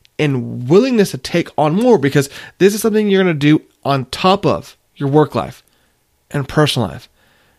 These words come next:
and everything on the other sides that, whether that's your kids, it's your band practice, it's your gym routine, your triathlons, your eating contests, your vigorous masturbation at two o'clock.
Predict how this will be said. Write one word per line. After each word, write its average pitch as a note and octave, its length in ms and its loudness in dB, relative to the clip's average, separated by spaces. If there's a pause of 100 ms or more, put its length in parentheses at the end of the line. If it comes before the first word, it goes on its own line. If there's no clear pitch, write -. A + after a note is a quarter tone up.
(180)
and - 200 -14
everything C3 840 2
on B2 280 -2
the - 60 -6
other A#2+ 180 -2
sides A2+ 360 -4
that, G#2 160 -8
whether B2 260 0
that's A2+ 280 -2 (380)
your A#2 180 -2
kids, D#3 720 0
it's - 260 -14
your A2 140 -8
band C#3+ 500 -6
practice, C#3+ 520 -6
it's - 180 -12
your - 100 -10 (120)
gym D3 360 -2
routine, D3 460 -6
your G2+ 100 -10
triathlons, C#3+ 1120 -4
your A2+ 180 -8
eating D#3 360 0
contests, C#3+ 760 -4 (380)
your B2+ 240 2
vigorous C#3+ 480 0
masturbation C#3 800 -4
at A#2+ 180 -8
two D3 200 0
o'clock. C#3+ 400 0